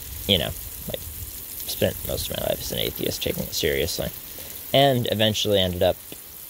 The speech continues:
a Reformed Protestant. That's the story of that's not important. The, what's important is the point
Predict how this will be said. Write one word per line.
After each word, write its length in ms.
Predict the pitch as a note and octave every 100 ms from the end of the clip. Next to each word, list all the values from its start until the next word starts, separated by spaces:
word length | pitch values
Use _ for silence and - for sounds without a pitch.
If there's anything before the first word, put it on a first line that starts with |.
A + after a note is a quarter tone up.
| - - - - - - - -
a 100 | F2+
Reformed 460 | E2+ E2+ A2 E2 D#2+ -
Protestant. 600 | A2 F#2 E2+ - F#2 - -
That's 420 | - F#2 - - - -
the 120 | A2+
story 360 | - B2+ F#2+
of 80 | F#2
that's 260 | F2+ E2 -
not 160 | F2
important. 560 | D#2 - A2+ - E2+ E2+ -
The, 240 | F#2 F2
what's 220 | - F2 E2+
important 420 | F2 G#2 E2+ E2
is 120 | E2
the 180 | - -
point 280 | A2+ F2